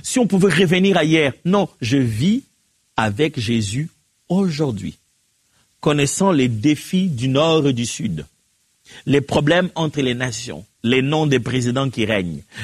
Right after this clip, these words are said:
les conflits des réseaux sociaux, connaissant mon contexte véritable, la saison dans laquelle je me trouve, à quelle partie du monde où je suis. Je vis avec Jésus qui est vivant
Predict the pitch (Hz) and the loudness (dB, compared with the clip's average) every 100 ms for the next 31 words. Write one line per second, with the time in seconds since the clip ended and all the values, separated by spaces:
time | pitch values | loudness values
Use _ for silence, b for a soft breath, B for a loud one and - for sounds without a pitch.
0 | 101 127 131 127 - 175 143 - 180 143 | -4 0 2 2 0 -2 -2 -2 0 2
1 | 139 131 139 123 131 - 117 90 _ _ | 2 2 2 2 -2 -2 -4 -6 _ _
2 | B B - 170 160 - 220 185 156 147 | B B 0 2 2 2 2 4 2 2
3 | 180 156 208 - - - 139 135 127 151 | 0 2 0 -2 -2 0 2 2 0 0
4 | 123 95 B B 113 123 - 151 139 165 | -2 -2 B B -2 -2 0 0 0 0
5 | 143 123 160 143 117 110 - 147 147 - | 0 -2 -2 -2 -2 -6 -2 0 0 0
6 | B 139 147 - 190 160 110 - 143 135 | B -2 0 0 0 0 -4 -2 -2 0
7 | 147 135 117 104 107 - 104 B B - | 0 0 -2 -2 -4 -6 -8 B B -2
8 | 127 127 123 185 139 135 147 - 104 127 | 0 0 0 0 2 0 -2 -4 0 0
9 | 113 127 190 - 160 160 160 _ - 117 | 2 0 0 -2 0 2 0 _ -10 -6
10 | 113 170 196 175 123 151 143 | 0 2 4 4 2 2 0